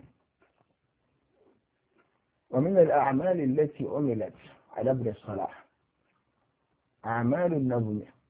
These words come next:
أن تنظم كل ما في الكتاب. العلماء لهم يعني أدوار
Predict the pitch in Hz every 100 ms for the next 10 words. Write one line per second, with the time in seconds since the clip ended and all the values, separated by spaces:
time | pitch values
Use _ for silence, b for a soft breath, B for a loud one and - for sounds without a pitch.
0 | _ _ _ - - _ - - 127 120
1 | 190 208 220 190 208 175 - 214 196 170
2 | 202 196 226 247 - _ _ _ - 139
3 | 135 120 120 - - - 139 143 151 185
4 | 165 185 175 175 175 - _ _ _ 135
5 | 135 131 131 - 139 143 139 175 180 180
6 | 175